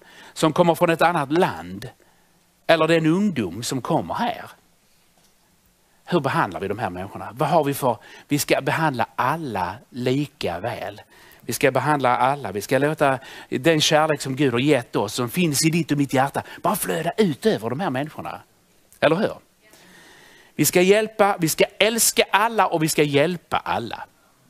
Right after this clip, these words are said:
Eller hur? Och hur ska vi kunna det? Ja, men vi hjälper dem. Vi tar steg för steg. Vi tar bit för bit, va?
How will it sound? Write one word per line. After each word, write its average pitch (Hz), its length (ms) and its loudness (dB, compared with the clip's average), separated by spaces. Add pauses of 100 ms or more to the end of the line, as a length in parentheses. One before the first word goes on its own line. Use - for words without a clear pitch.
(480)
Eller 262 160 2
hur? 92 220 0 (800)
Och 208 160 4
hur 180 120 0
ska 180 200 -4
vi 180 80 -4
kunna 170 260 -6
det? 175 160 -6
Ja, 214 80 -2
men 330 140 0
vi 320 60 0
hjälper 320 380 -2
dem. 104 200 -4
Vi 127 80 -4
tar 285 240 -2
steg 359 320 -4
för 247 100 -8
steg. 202 480 -6
Vi 170 180 0
tar 247 180 0
bit 269 280 0
för 190 80 0
bit, - 280 -2
va? - 180 -10